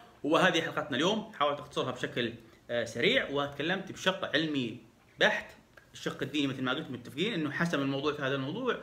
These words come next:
في هذا الجانب، وقالت ابعد عنها. فبالتالي اليوم كلامنا كان علمي،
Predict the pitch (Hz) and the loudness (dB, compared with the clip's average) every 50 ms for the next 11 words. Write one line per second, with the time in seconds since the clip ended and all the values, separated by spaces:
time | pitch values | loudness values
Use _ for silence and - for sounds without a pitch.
0 | - - - - - - 143 135 151 156 156 147 190 233 277 294 302 294 - 143 | -8 -16 -20 -20 -8 -4 0 2 4 2 4 6 6 6 6 6 4 2 0 -2
1 | 139 139 170 180 175 - - - - 131 143 147 139 135 147 139 135 139 139 120 | 2 4 4 4 4 2 -2 -2 2 4 6 6 6 4 4 4 4 4 2 2
2 | 104 95 - - - - - - - _ - - 156 156 147 139 135 - - - | -2 -6 -12 -14 -18 -20 -20 -20 -20 _ -4 0 2 4 4 4 4 2 -4 -10
3 | - - - 139 131 135 151 143 135 127 123 127 135 135 131 123 107 - 127 127 | -14 -6 -4 -4 0 4 4 6 6 4 4 2 2 2 0 0 -2 0 0 0
4 | 123 117 110 113 110 101 107 143 196 233 262 277 254 - | 0 0 -2 -4 -4 0 0 2 2 4 4 2 2 0